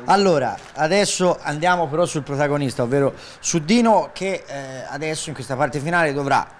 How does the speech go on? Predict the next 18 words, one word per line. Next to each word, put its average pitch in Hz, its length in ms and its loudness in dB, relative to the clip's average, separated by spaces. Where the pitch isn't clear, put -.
pescare 135 400 0
prima 226 280 2
il 175 80 2
Barbero 151 600 2
e 233 100 -2
poi 175 440 2
dovrà 139 440 2
firmare 147 600 2
la 165 140 0
maglietta. 156 420 0
Allora 160 220 0
Dino, 123 140 -6
questo 160 240 -2
è 185 40 2
il 202 60 0
Barbero 170 560 2
che 156 120 2
pescherai 202 720 2